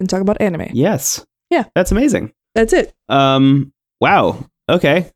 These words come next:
Speaker 2: Uh, all that having been said, thanks to everybody who supports the show. You can do that at any point by going to anchor dot F M slash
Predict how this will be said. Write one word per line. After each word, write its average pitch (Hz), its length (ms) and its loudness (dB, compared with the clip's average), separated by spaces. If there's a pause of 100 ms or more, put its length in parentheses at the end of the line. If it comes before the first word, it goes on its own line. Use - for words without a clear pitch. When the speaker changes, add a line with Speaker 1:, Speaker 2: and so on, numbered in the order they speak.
(140)
Speaker 2:
Uh, 131 380 2
all 170 180 2
that 202 120 2
having 170 160 2
been 135 80 0
said, 135 180 0
thanks 135 140 2
to 139 60 2
everybody 107 260 2
who 107 80 2
supports 104 360 -2
the 92 60 -2
show. - 140 -2
You 98 160 2
can 123 100 -2
do 143 80 2
that 139 180 2
at 113 120 2
any 139 180 4
point 117 340 2
by 110 120 0
going 101 300 0
to 101 200 0
anchor 107 320 0
dot 101 180 0
F 85 200 -2
M 92 200 0
slash 90 320 -2